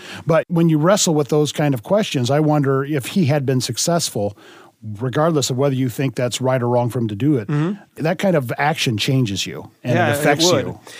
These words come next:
Speaker 2: And it also would have a certain kind of a reflection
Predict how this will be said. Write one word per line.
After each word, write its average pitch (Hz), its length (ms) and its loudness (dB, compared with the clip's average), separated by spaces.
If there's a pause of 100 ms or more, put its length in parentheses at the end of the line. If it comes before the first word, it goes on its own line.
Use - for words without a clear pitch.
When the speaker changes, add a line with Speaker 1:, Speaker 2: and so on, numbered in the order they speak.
(200)
Speaker 2:
And 160 100 0
it 160 80 0
also 185 300 2
would 156 180 0
have 147 220 0
a 139 60 -2
certain 165 380 -4
kind 160 260 -2
of 131 80 -4
a 139 60 -2
reflection 135 760 -2